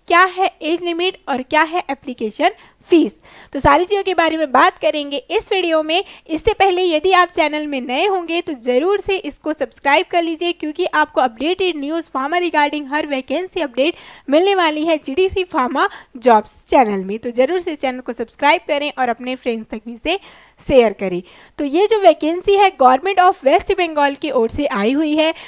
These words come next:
फार्मासिस्ट की वैकेंसी के बारे में बात करेंगे हम, ठीक है, जिसका जो एप्लीकेशन फॉर्म है वो फिल होना स्टार्ट होगा फर्स्ट दिसंबर को, ठीक है। यहाँ पे आप देख सकते हैं फर्स्ट दिसंबर को स्टार्ट होगा फॉर्म फिलअप होना,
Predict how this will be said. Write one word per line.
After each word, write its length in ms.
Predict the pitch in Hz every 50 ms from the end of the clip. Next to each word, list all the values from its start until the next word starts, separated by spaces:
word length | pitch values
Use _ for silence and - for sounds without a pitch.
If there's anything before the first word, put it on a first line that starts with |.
| - - _ -
फार्मासिस्ट 440 | 311 311 339 415 440 415 403 381 -
की 80 | 359
वैकेंसी 400 | 330 302 - 294 277 294 - 330
के 100 | 311 330 277
बारे 240 | 254 233 233 226
में 200 | 233 262 320 320
बात 260 | 247 247 240 226 - -
करेंगे 380 | - 302 302 302 302 302 311 302
हम, 220 | 330 330 330 330
ठीक 200 | - - 349 -
है, 120 | 427 427 392
जिसका 380 | 311 - 285 - - - 381
जो 120 | 381 392 - -
एप्लीकेशन 640 | 285 262 - - 370 392 381 381 359 - 370 370 370 370
फॉर्म 420 | - - 277 254 262 320 370 349
है 220 | 349 349 277 311 370 - - - - _ 302
वो 160 | 339 427 523
फिल 280 | 539 - 427 440 440 403
होना 300 | 392 370 349 339 339 339
स्टार्ट 360 | - - 330 269 240 - - 285
होगा 240 | 285 269 294 339
फर्स्ट 480 | 370 370 - - 403 403 440 415 - -
दिसंबर 540 | 359 247 233 - - 233 202 262 196 202 202
को, 200 | - - 277 220 185 - - - - - -
ठीक 140 | 381 381
है। 140 | 453 453 453
यहाँ 180 | 370 339 320 294
पे 100 | - 302
आप 140 | 262 247 -
देख 180 | 269 302 330 -
सकते 260 | 349 330 - - 359
हैं 80 | 359 339
फर्स्ट 360 | - _ - 381 427 - -
दिसंबर 440 | 294 320 320 - - 294 294 302 294
को 140 | - 302 294
स्टार्ट 340 | - - 262 254 269 -
होगा 200 | 311 302 311 311 311
फॉर्म 300 | - - 247 233 240 277
फिलअप 340 | - 330 311 302 311 - 320
होना, 240 | 302 302 320 359